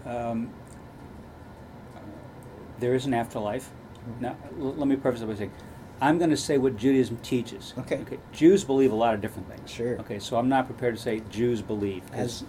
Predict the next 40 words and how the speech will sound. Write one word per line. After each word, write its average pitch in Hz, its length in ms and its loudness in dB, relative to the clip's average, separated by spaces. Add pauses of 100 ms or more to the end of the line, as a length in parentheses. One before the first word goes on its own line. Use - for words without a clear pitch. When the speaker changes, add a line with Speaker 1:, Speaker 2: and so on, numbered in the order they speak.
(140)
Speaker 1:
some 135 220 -2
Jews 127 180 4
believe 110 360 0 (180)
Speaker 2:
as 139 240 0
do 131 160 2
Christians, 123 540 2
and 120 100 4
I, 127 120 6
Speaker 1:
Okay. - 180 2
Speaker 2:
it's - 100 0
such 185 220 8
a 143 80 8
hard 160 140 12
Speaker 1:
X, 151 100 6
Y, 156 80 8
Speaker 2:
thing 151 100 10
Speaker 1:
and 123 80 8
Speaker 2:
to 131 80 6
Speaker 1:
Z. 110 120 0
Speaker 2:
say, 135 260 10
right, 123 300 8
Speaker 1:
Right, 117 100 4
Speaker 2:
yeah, 123 220 4
Speaker 1:
okay. 107 100 -6
Speaker 2:
sure. 123 320 -4
Speaker 1:
But 135 80 4
I 139 80 6
will 143 80 6
tell 165 180 2
you, 135 140 6
authoritative 156 880 4
traditional 127 560 0
Judaism 107 480 0
believes 107 400 -2
there's 101 240 -4
an 98 60 -4
afterlife. 98 580 -10 (720)
Speaker 2:
Okay. 107 160 -8
Speaker 1:
Okay. - 40 -10 (560)
Um, 110 560 0